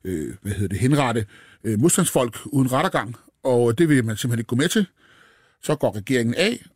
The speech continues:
og, øh, det medfører så, at tyskerne overtager kontrollen over Danmark, og herunder også, at de forsøger at sætte sig i,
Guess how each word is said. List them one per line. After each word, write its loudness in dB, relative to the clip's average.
og, 4
øh, 4
det 4
medfører 4
så, 0
at -6
tyskerne 0
overtager 0
kontrollen -2
over -4
Danmark, -2
og 2
herunder 2
også, -2
at -6
de -2
forsøger 0
at 0
sætte -2
sig -2
i, -2